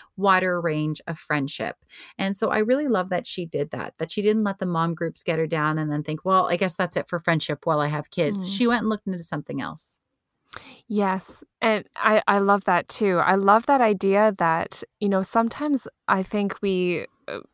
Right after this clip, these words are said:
Speaker 2: limit ourselves. We must be friends with people who share, like, really, really heavy values, <laughs> I'll
Speaker 1: Yeah.
Speaker 2: call them. <laughs>
Speaker 1: Yeah. <laughs>
Speaker 2: You know, like, a-, and they,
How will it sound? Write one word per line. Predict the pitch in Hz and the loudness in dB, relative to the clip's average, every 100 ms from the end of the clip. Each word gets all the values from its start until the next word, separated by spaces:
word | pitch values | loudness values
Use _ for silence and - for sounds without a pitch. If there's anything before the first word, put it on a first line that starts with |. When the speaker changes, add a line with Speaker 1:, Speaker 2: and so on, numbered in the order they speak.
| - | -8
Speaker 2:
limit | 180 190 202 202 | -2 0 2 2
ourselves. | 180 175 - 165 170 170 175 - - | 2 0 0 2 2 -2 -8 -12 -10
We | 185 196 | -2 0
must | 180 175 175 - - | 2 2 0 -2 -6
be | 185 | -6
friends | - 170 170 | -4 -4 -6
with | 175 | -10
people | - - 170 | -10 -8 -6
who | 180 | -6
share, | - - 165 165 175 - - - - _ | -6 -6 -4 -4 -6 -10 -20 -20 -20 _
like, | 180 180 - | -4 -4 -4
really, | 180 190 202 | 2 4 4
really | 190 180 170 170 _ _ | 4 2 -2 -4 _ _
heavy | - 202 170 170 | -2 0 2 0
values, | 156 147 143 143 - - | 0 -2 -2 -6 -8 -2
<laughs> | 202 - - | 2 2 6
I'll | 196 | 6
Speaker 1:
Yeah. | 180 | 6
Speaker 2:
call | 165 | 4
them. | - 190 262 | 2 2 6
<laughs> | 320 254 | 6 6
Speaker 1:
Yeah. | - 208 247 | 4 0 -2
<laughs> | 277 | -2
Speaker 2:
You | 208 | 2
know, | 208 202 | 6 8
like, | 196 190 - 285 | 8 4 0 -2
a-, | 226 226 | 2 4
and | 233 214 | 4 6
they, | 220 | 6